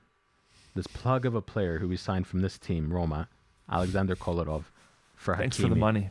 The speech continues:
Speaker 2: by the way.
Speaker 1: Seriously.
Speaker 2: Thank you.
Speaker 1: So what happens is, uh, Young moves to the right wing back. Kolarov goes to the left wing back. The goal comes from his side, of course, off the, uh,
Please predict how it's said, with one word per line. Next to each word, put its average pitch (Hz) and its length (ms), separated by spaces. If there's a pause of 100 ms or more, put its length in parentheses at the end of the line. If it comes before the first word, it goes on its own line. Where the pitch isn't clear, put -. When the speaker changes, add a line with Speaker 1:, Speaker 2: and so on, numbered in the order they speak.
Speaker 2:
by 104 100
the 101 80
way. 98 200 (300)
Speaker 1:
Seriously. 101 640 (100)
Speaker 2:
Thank 120 200
you. 104 140 (760)
Speaker 1:
So - 160
what 95 100
happens 110 340
is, 90 160
uh, 90 240
Young 107 340
moves 101 180
to - 80
the 90 80
right 87 220
wing 85 200
back. 82 380 (1300)
Kolarov 107 340
goes 95 220
to 95 60
the 82 60
left 82 240
wing 80 180
back. 71 300
The 90 80
goal 90 200
comes - 240
from 80 160
his 82 100
side, 78 220
of - 100
course, - 460 (140)
off - 200
the, 78 220
uh, 73 260